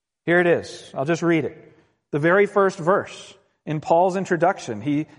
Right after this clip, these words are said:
he says, "I've come according to the promises of life that is in Christ Jesus." There's a promise of life in the gospel that he wants to remind Timothy of, first line of the book.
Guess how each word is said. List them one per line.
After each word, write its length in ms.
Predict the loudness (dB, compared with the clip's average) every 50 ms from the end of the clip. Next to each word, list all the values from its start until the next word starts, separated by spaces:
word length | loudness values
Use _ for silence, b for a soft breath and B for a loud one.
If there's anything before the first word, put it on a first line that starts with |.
| B
he 100 | -6 -6
says, 240 | -2 0 0 2 2
"I've 220 | 2 0 0 -2
come 240 | 0 0 0 0 0 -6
according 600 | -12 -12 -12 -2 0 0 2 2 0 0 -2 -2
to 120 | -2 -2
the 80 | -4 -4
promises 640 | -6 -4 0 0 2 2 0 -2 -4 -6 -6 -6
of 120 | -6 -6
life 380 | -2 -2 0 0 0 -2 -4 -4
that 100 | -4 -4
is 140 | -4 -4 -6
in 140 | -8 -8 -6
Christ 280 | -4 -6 -6 -6 -8
Jesus." 240 | -10 -10 -10 -10 -10
There's 140 | -10 -10 -10
a 60 | -10
promise 500 | -12 -8 -8 -4 -4 -4 -4 -6 -8 -10
of 100 | -10 -6
life 240 | -6 -6 -6 -6 -8
in 60 | -12
the 80 | -8 -2
gospel 500 | 0 0 0 0 -2 -6 -8 -8 -8 B B B B -10
that 80 | -8
he 100 | -6 -4
wants 240 | -4 -4 -4 -6 -6
to 100 | -4 -4
remind 320 | -4 -2 -2 -4 -4 -6
Timothy 360 | -8 -8 -10 -8 -6 -4 -2 -2
of, 120 | -4 -4
first 380 | -6 -6 -4 -4 -4 -4 -6 -6
line 220 | -6 -6 -6 -6
of 80 | -8 -12
the 40 |
book. 320 | -12 -14 -18 -20 _ _